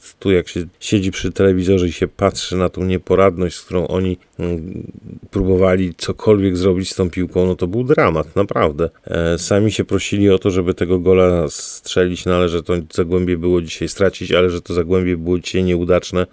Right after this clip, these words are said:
e, w tej pierwszej połowie, no to się, mm, skończyło tak, jak się skończyło, a potem, nie wiem, nagle <laughs> coś się otworzyło, strzelili szybko dwie bramki, skończyło się trzy zero. Muszę wam powiedzieć i mam na to świadków, że, mm, spodziewałem się, że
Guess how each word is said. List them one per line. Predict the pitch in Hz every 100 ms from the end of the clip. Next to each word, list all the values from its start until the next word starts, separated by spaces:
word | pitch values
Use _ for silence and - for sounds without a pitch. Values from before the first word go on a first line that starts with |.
| -
e, | 90 87 85 85
w | 80
tej | 92 90
pierwszej | 98 92 92
połowie, | 85 90 90 90
no | 92 87
to | 90
się, | - 90 90 80 _
mm, | 82 90 87
skończyło | 82 92 92 - 92
tak, | 90 -
jak | 92
się | - 98 - - - - -
skończyło, | - 107 98 110
a | 98
potem, | 110 107 104 104
nie | 92
wiem, | 90
nagle | 90 82 73 -
<laughs> |
coś | 117 -
się | - 98
otworzyło, | - 90 82 90 87 85
strzelili | - - 82 82 80
szybko | - 87 87
dwie | 73 78
bramki, | 78 78 76
skończyło | 78 - - 80 78
się | -
trzy | 156 -
zero. | 151 143 139 _
Muszę | 180 139 131 170
wam | 147
powiedzieć | 127 123 135 131 -
i | 120 110
mam | 107 110
na | 107
to | -
świadków, | 104 - 95 - 113 101
że, | 87 98 95 95 -
mm, | 98 87 60 - - - - 90
spodziewałem | - 107 104 135 127 87
się, | - 85
że | 82